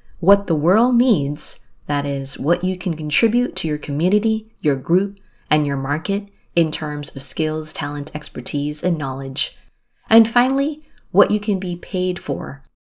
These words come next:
earning real money to meet your needs and be financially sustainable.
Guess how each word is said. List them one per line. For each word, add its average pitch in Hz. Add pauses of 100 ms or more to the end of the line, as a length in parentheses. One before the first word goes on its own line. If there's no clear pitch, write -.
(460)
earning 180
real 254
money 214
to 190
meet 180
your 208
needs 156
and 208
be 180
financially 160
sustainable. 151